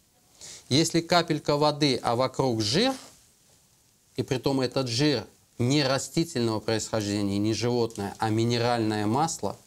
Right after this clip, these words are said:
типа вазелина, такое масло в организме медленно ассимилируется и почти не ассимилируется. Птица его не усваивает, и животное не усваивает.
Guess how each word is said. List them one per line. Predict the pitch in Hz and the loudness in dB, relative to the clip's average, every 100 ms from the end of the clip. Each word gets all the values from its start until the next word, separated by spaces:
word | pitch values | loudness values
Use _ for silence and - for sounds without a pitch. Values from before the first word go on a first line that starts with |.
| - | -10
типа | - 117 110 | -6 -2 -2
вазелина, | 101 107 107 117 107 98 - - - - - - | 0 -2 0 0 0 -4 -10 -20 -20 -20 -20 -6
такое | - 120 160 156 | -4 2 4 4
масло | 131 160 180 139 120 - | 4 2 2 0 0 0
в | |
организме | 117 120 127 147 156 135 131 110 - _ | -2 0 0 2 0 0 -2 -4 -14 _
медленно | 120 127 156 135 123 117 | 0 2 2 2 0 0
ассимилируется | 117 - 120 120 120 104 101 - | 0 0 0 2 0 0 -2 -6
и | |
почти | 107 117 - - 131 | -2 -2 -2 -2 -2
не | 123 | 0
ассимилируется. | 107 - 110 104 110 - - 104 | -2 -4 -2 -2 -2 -4 -8 -10
Птица | - - 127 - | -6 -6 -4 -2
его | 117 113 | 0 0
не | 113 | 0
усваивает, | 107 101 117 107 98 92 - - | -2 -2 -2 0 -2 -4 -8 -6
и | 107 | -2
животное | 104 110 117 113 104 | 0 0 -2 -2 -2
не | 101 | 0
усваивает. | 98 - 104 95 90 98 | -2 -4 -2 0 -2 -4